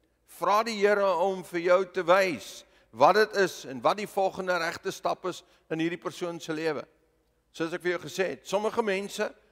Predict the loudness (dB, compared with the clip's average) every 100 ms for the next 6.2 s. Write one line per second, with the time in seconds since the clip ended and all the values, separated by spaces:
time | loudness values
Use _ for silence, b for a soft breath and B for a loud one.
0 | _ -6 -2 -2 0 -2 0 -2 -4 -4
1 | _ _ _ _ _ _ _ -6 -4 -2
2 | -2 -4 -6 -6 0 2 2 -2 -4 -6
3 | -6 _ b b b -6 -2 0 -2 -8
4 | B -6 -4 0 2 4 2 0 -6 -2
5 | -4 -2 -4 -2 -4 -6 -8 -12 -6 -6
6 | -6 -12